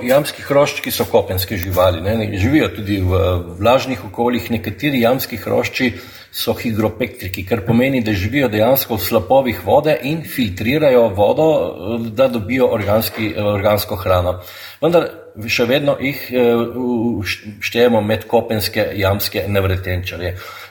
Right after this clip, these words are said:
Zelo velika skupina, eh, jamskih nevretenčarjev so pa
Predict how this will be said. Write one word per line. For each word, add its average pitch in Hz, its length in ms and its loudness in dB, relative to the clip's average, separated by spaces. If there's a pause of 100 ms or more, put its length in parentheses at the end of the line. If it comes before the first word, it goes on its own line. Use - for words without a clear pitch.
Zelo 110 260 2
velika 151 340 2
skupina, 127 600 0
eh, 107 480 -4
jamskih 117 460 0
nevretenčarjev 120 600 0
so 120 180 -2 (100)
pa 117 200 4